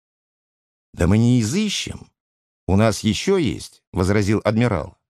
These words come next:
"Вы не взыщете, а я все-таки должен буду отвечать, если хоть один стул попортится", — заметил он и не согласился.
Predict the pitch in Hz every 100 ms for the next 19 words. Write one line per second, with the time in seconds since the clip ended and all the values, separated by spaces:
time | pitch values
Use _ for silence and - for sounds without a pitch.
0 | - 92 175 233 220 190 165 196 165 165
1 | 151 165 139 - _ - 127 175 233 -
2 | 208 202 - 156 135 151 143 120 123 127
3 | 113 110 - 90 90 - - _ - 90
4 | 113 - 107 107 98 110 190 214 - 139
5 | 147 104 - 85 76 80 78 - 76 -
6 | _ _ _ - 71 87 95 90 95 -
7 | 185 208 196 _ _ _ _ _ _ 160
8 | 156 135 - 90 71 - 62 50 - -